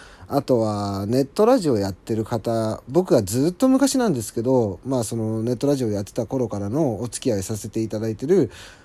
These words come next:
他のね、ラジオの、ラジオドラマの団体さんにシナリオ書いてくれっていうことを言われまして、まあ、シナリオを書かせていただきました。で、それプラス、えー、まあ、その映画団体さんの方なんですけど、映画団体さんの方はですね、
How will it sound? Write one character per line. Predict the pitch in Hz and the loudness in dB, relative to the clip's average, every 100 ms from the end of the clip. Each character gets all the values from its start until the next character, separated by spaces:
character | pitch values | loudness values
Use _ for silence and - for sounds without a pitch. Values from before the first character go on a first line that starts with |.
| - | -6
他 | 147 143 | 0 2
の | 135 | 2
ね、 | 135 95 - - | 2 -2 -6 -14
ラ | 107 131 123 | -2 0 2
ジ | 110 | 0
オ | 90 | -4
の、 | 87 - | -6 -6
ラ | 117 123 | -2 0
ジ | 127 | 2
オ | |
ド | 123 | 2
ラ | 123 | 0
マ | 98 92 | 0 -2
の | 87 | -2
団 | 104 104 | -4 -2
体 | 104 98 | -4 -2
さ | 104 | -4
ん | 98 95 85 - | -4 -6 -8 -4
に | 151 160 101 | 2 2 0
シ | 90 - | -4 -2
ナ | 151 | 0
リ | 202 | 2
オ | 214 208 | 2 2
書 | 202 | 0
い | |
て | 117 | 0
く | 98 | -4
れ | 92 | -6
っ | 87 | -8
て | - | -8
い | 95 | -10
う | |
こ | 92 | -8
と | 92 | -8
を | |
言 | 95 | -8
わ | 90 | -6
れ | 90 | -8
ま | 92 90 | -8 -10
し | - | -2
て、 | 143 127 104 - - - - - - 147 | 2 2 0 -12 -20 -20 -20 -20 -10 0
ま | 156 127 | 4 4
あ、 | |
シ | - 135 | 2 2
ナ | 117 | 2
リ | 110 | 2
オ | 104 | 2
を | 92 - - - - | 0 -4 -16 -18 -8
書 | 135 | -2
か | 131 | -2
せ | 117 | -2
て | - - | -6 -8
い | |
た | 98 | -4
だ | 107 104 | -4 -4
き | 101 | -4
ま | 95 | -4
し | 92 - | -6 -8
た。 | 92 - - - - - - | -10 -10 -18 -20 -20 -20 -2
で、 | 151 175 185 185 190 190 | 8 10 10 10 8 6
そ | - 226 | 4 2
れ | 262 | 4
プ | 269 | 4
ラ | 196 | 4
ス、 | - 180 131 - - - - - - - - | 6 6 6 0 -20 -20 -20 -20 -20 -14 -4
え | |
ー、 | 131 131 131 131 131 127 127 | 0 2 2 2 2 2 4
ま | 135 | 4
あ、 | |
そ | 127 147 | 4 0
の | - | 6
映 | 240 330 | 8 8
画 | 330 | 8
団 | 320 311 | 4 2
体 | 277 147 | 4 4
さ | 127 | 4
ん | 117 | 0
の | 113 | -2
方 | 107 123 | -2 -2
な | 107 | -2
ん | 101 | -4
で | |
す | 92 - | -6 -4
け | |
ど、 | 110 131 113 | 0 2 4
映 | 175 285 | 4 4
画 | 339 | 4
団 | 339 330 | 2 0
体 | 208 135 | 0 0
さ | 127 | 0
ん | 117 | -2
の | |
方 | 110 113 | -4 -2
は | 98 | -2
で | 90 | -4
す | 101 | -4
ね、 | 117 117 | -2 -2